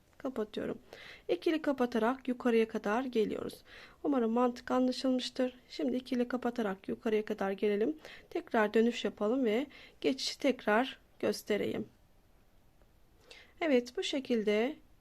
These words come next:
yine yukarıya kadar geldim. Bir, iki, üç, dört, beş, altı tane orantılı olmasına dikkat edelim.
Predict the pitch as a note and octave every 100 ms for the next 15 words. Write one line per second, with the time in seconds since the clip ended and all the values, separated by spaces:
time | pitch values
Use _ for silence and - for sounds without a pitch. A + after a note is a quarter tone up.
0 | _ E4+ C#4 G#3+ B3 C#4 - A#3 A3+ G#3+
1 | G#3 F#3+ F#3+ A3+ G#3+ G3+ G3+ A3+ A3+ A3+
2 | A#3 A#3+ - A3 - G#3+ F#3+ A3+ G#3 -
3 | - A3+ G3 F#3+ - A#3 C#4+ - A#3+ A3
4 | - G#3+ G3+ A#3+ A#3 G#3+ - A3 G#3+ F#3+
5 | G3 G#3+ C4+ D#4 - - - _ C4 -
6 | A3+ G3+ F#3+ G3 G3+ E4